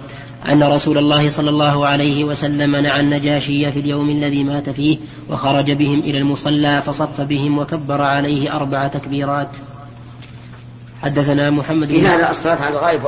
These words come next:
Speaker 2: سبق الكلام عليها، وبينا أن الصواب أنه لا يصلى على الغائب إلا إذا لم يصلى عليه في مكان، حتى وإن كان الميت ذا شأن وأثر في الإسلام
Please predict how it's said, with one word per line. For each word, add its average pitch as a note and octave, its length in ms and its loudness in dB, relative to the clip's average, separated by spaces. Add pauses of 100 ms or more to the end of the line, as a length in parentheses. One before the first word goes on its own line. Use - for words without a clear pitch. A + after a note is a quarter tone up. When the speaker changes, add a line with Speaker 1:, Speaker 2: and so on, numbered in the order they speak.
Speaker 2:
سبق - 300 -6
الكلام C3+ 360 -4
عليها، C3 280 -4
وبينا C#3 540 -4
أن C#3+ 100 -4
الصواب D3 380 0 (680)
أنه C#3+ 360 -2
لا F#3 140 8
يصلى E3 300 2
على D3 200 2
الغائب F3+ 320 2 (280)
إلا E3 280 0
إذا D3 380 2
لم F3 100 -2 (680)
يصلى D3+ 460 0
عليه D3 460 0
في E3+ 140 0
مكان، C3+ 280 -4 (1500)
حتى F3+ 320 2
وإن F3 320 2
كان E3+ 220 4
الميت D#3 440 0 (960)
ذا D#3 140 4
شأن C3+ 400 0 (540)
وأثر C#3+ 420 0
في C#3+ 80 -6
الإسلام C#3+ 500 -4